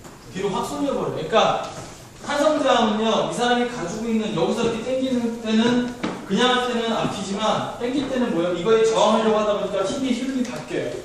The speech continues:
몸에서. 만약에 앞에서 한다. 앞에서 손 이렇게 잡고, 체스트. 그렇죠. 앞으로 나가보세요. 나가죠.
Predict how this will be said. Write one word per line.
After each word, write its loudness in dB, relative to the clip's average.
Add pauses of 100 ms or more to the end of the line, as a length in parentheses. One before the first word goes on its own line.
(420)
몸에서. -2 (1200)
만약에 4
앞에서 4
한다. 0 (3250)
앞에서 -8
손 -10
이렇게 -14
잡고, -16 (340)
체스트. -12 (180)
그렇죠. -14 (720)
앞으로 -8
나가보세요. -6 (1120)
나가죠. 0